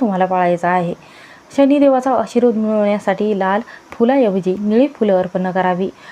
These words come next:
शनी जयंतीला पाणी, कच्च्या दुधात, पिंपळाच्या झाडाच्या पारंब्या अर्पण केल्याने कुंडलीतील शनीचा नकारात्मक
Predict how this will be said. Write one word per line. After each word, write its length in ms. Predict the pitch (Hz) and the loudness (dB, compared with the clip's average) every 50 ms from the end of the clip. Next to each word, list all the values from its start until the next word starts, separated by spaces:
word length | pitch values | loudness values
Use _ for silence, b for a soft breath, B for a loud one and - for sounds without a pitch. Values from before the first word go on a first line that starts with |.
| B B - | B B -2
शनी 280 | - 226 214 240 254 277 277 B B - - 190 | 0 2 4 4 2 2 0 B B -10 -4 -2
जयंतीला 460 | 214 214 226 277 302 - 202 185 185 | 0 2 2 2 0 0 0 0 0
पाणी, 380 | 180 - 190 190 190 226 269 277 - - - - | 0 -2 -2 -2 0 0 -2 -2 -4 -10 -10 -8
कच्च्या 320 | 208 196 - - 226 277 | -8 -8 -4 -2 0 0
दुधात, 300 | 269 214 190 175 175 175 - B B B B - - | 2 2 2 2 2 0 -2 B B B B -6 -2
पिंपळाच्या 540 | 226 214 208 - - 202 196 190 233 247 262 240 | -2 -2 0 -2 -2 -2 -2 -2 -2 -4 -4 -4
झाडाच्या 420 | 208 185 175 180 180 175 - 185 185 | -4 -4 -2 -2 -2 -2 -4 -6 -6
पारंब्या 560 | 180 - 180 180 185 190 180 170 175 196 226 B B B B - - | -6 -4 -4 -2 -2 -2 -2 -4 -4 -4 -6 B B B B -6 -4
अर्पण 440 | 196 190 190 - 247 247 269 294 | -2 -2 -2 0 0 0 0 0
केल्याने 380 | 277 - 196 180 190 180 190 185 B B B B B B - - | 0 -2 -2 0 0 -2 -2 -4 B B B B B B -8 -2
कुंडलीतील 640 | - 254 233 247 262 240 240 240 240 233 226 240 254 247 | 0 2 4 4 4 4 2 2 0 0 -2 -2 -2 -4
शनीचा 520 | - - 208 196 202 196 185 - 185 196 233 B B B B B - 214 | -4 -4 -4 -2 -2 -2 -2 -2 -2 -2 -2 B B B B B -4 -2
नकारात्मक 640 | 208 202 - 208 202 196 196 190 - 214 233 | -2 -2 0 -2 -2 -2 -4 -6 -4 -4 -4